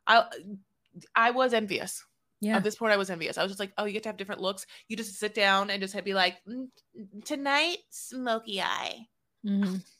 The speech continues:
Speaker 1: Uh, I mean, you know, and she's just sitting there like a little, like, toddler in tiara as they, like, paint her with all these jewels and just, like, her sourpuss face. She has to know that she is, like,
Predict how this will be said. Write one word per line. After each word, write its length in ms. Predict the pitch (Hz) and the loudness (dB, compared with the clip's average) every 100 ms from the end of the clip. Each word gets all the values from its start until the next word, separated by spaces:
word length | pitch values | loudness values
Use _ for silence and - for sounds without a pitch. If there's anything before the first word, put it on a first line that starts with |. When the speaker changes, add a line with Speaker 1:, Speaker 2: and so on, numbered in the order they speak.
| _ - - 226 - | _ -20 -20 -8 -2
Speaker 1:
Uh, 140 | 220 | 0
I 60 | 247 | 2
mean, 180 | 254 254 | 0 0
you 100 | 254 | 0
know, 280 | 226 185 180 | 2 2 2
and 160 | 202 202 | -2 -4
she's 120 | 220 | -6
just 140 | 220 | -8
sitting 140 | 220 220 | -6 -4
there 100 | 214 | -2
like 100 | 202 | -2
a 60 | |
little, 240 | 190 190 190 | -2 -2 0
like, 240 | 180 175 | 0 -2
toddler 420 | - 190 196 202 | -2 2 2 0
in 80 | 196 | -6
tiara 500 | 196 190 190 202 190 | -4 0 2 4 4
as 120 | 170 | 2
they, 60 | 175 | 0
like, 220 | 160 165 | -4 -4
paint 280 | - 190 202 | -10 -8 -6
her 220 | 185 165 | -2 -2
with 120 | 160 | -2
all 140 | 165 170 | -2 -4
these 200 | 180 151 | -4 -8
jewels 640 | 170 196 170 156 151 156 | -6 -2 0 0 -2 -4
and 100 | 147 | -10
just, 160 | 160 165 | -10 -10
like, 120 | 156 | -10
her 120 | 165 156 - | -10 -10 -2
sourpuss 560 | 165 170 175 - 170 - | 2 2 0 -6 -12 -6
face. 300 | 190 175 - | -6 -6 -10
She 120 | 285 | -8
has 200 | 349 453 - | -6 -6 -8
to 60 | |
know 500 | 233 240 311 247 190 - - - - | -4 0 2 0 -2 -8 -20 -14 -8
that 100 | 226 | -6
she 180 | 247 | -4
is, 160 | 226 202 | -2 -2
like, 200 | 220 202 | -2 -4